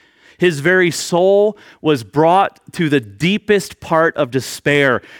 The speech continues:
Jesus was going through hell and going to hell and taking our sin with him in every sense of its meaning.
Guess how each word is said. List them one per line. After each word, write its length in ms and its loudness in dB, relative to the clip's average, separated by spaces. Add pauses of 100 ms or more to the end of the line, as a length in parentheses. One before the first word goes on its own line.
Jesus 480 0
was 260 -4
going 600 0
through 380 -2
hell 520 -2 (720)
and 280 -2
going 400 0
to 380 -6
hell 500 -4 (520)
and 220 -2
taking 500 -2
our 280 0
sin 480 -4
with 220 -4
him 320 -16 (1000)
in 280 -2
every 320 -2
sense 540 -6 (340)
of 140 -4
its 160 -12
meaning. 380 -10